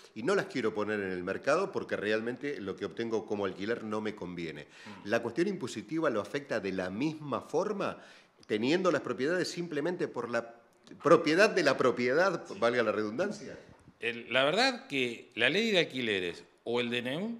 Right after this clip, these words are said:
Speaker 2: no modifican la situación impositiva del propietario.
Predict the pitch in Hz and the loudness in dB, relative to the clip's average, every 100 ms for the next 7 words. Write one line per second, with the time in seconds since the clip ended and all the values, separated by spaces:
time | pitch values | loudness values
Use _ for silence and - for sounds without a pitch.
0 | - 110 156 202 175 135 120 185 - 190 | -10 -4 0 2 2 0 -4 -8 -8 -8
1 | 185 - 113 120 113 - 165 131 113 117 | -8 -10 -8 -6 -6 -6 -8 -8 -10 -10
2 | 110 151 160 139 107 107 101 95 87 - | -8 -6 -4 -4 -6 -6 -6 -6 -6 -8
3 | 62 60 | -12 -14